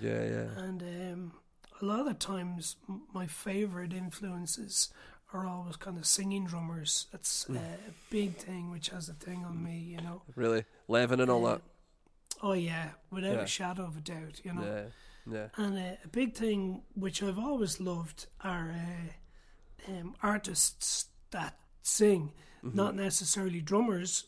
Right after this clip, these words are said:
Speaker 2: but, like, artists who actually sing as well.
Speaker 1: Mm-hmm. Mm-hmm.
Speaker 2: So that's, uh, always had a big thing to me.
Speaker 1: Yeah. I'm
Speaker 2: Uh,
Speaker 1: right. I, I, I dig Phoebe Bridgers' new record, or her latest record. I think Phoebe Bridgers is
Speaker 2: Yes.
Speaker 1: good.
Speaker 2: Yeah, yeah. Oh,
Speaker 1: Um,
Speaker 2: she's great.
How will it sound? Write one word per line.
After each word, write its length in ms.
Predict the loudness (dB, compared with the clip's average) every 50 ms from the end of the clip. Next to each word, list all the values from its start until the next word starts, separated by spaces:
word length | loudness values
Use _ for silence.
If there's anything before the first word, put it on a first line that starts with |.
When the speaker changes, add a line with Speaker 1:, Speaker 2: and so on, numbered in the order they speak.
| -6 -6
Speaker 2:
but, 180 | -6 -6 -4 -4
like, 240 | -6 -8 -8 -8 -6 -4
artists 600 | -4 -4 -4 -4 -4 -4 -4 -4 -4 -4 -4 -4
who 120 | -4 -4 -6
actually 300 | -6 -6 -8 -8 -4 -2
sing 400 | 0 0 0 0 -2 -2 -4 -4
as 140 | -4 -4 -2
well. 180 | 0 0 0 -2
Speaker 1:
Mm-hmm. 480 | -4 -6 -10 -12 -16 -20 -20 -12 -8 -6
Mm-hmm. 100 | -4 -4
Speaker 2:
So 120 | -4 -4 -4
that's, 320 | -6 -4 -2 -2 -2 -2
uh, 240 | -2 -4 -6 -6 -6
always 280 | -6 -4 -2 -2 -2 -2
had 120 | -2 -4
a 40 | -6
big 260 | -6 -6 -6 -6 -6
thing 300 | -8 -6 -6 -6 -4 -6
to 120 | -6 -6 -6
me. 360 | -6 -4 -4 -6 -8 -10 -14 -20 -12 _ 0
Speaker 1:
Yeah. 260 | 2 4 4 2 0 -2 -8 -8 0 2
I'm 120 | 4 6
Speaker 2:
Uh, 40 | 10
Speaker 1:
right. 200 | 10 10 8 6 2
I, 300 | -2 2 4 4 6 6
I, 160 | 6 4 4 4 2 2
I 20 |
dig 260 | 4 6 6 6 4
Phoebe 260 | 4 4 6 6 6
Bridgers' 600 | 8 8 8 8 8 8 4 4 2 0 -4 0 2
new 100 | 6 6
record, 400 | 8 6 6 4 2 -2 2 4
or 120 | 4 4 4
her 160 | 4 2 2
latest 320 | 4 6 6 6 4 4 4
record. 220 | 2 2 4 2
I 40 | 0
think 120 | 0 2
Phoebe 200 | 2 0 2 2
Bridgers 240 | 2 2 2 4 4
is 60 | 4
Speaker 2:
Yes. 200 | 6 6 6 4
Speaker 1:
good. 140 | 4 2 0 -4 -12 -20 -10 -2
Speaker 2:
Yeah, 260 | 2 2 2 2 0 -2 -8 -16 -20 -10 0
yeah. 220 | 2 4 4 6 6
Oh, 160 | 6 6 6
Speaker 1:
Um, 60 | 4
Speaker 2:
she's 200 | 4 2 0 -2
great. 460 | 0 0 2 4 4 4 2 0 -4